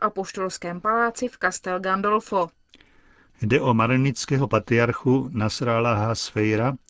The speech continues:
Speaker 2: arménského katolického Bedrose devatenáctého, syrsko-katolického Ignáce Josefa třetího Juanana,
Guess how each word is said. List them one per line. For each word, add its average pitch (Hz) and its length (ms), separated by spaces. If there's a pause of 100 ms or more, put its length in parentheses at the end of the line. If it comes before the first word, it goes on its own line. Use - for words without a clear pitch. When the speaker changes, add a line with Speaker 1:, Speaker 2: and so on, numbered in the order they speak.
(460)
Speaker 2:
arménského 135 560
katolického 113 800
Bedrose 104 520
devatenáctého, 110 920
syrsko-katolického 110 1200
Ignáce 107 500
Josefa 107 440
třetího 120 640
Juanana, 127 800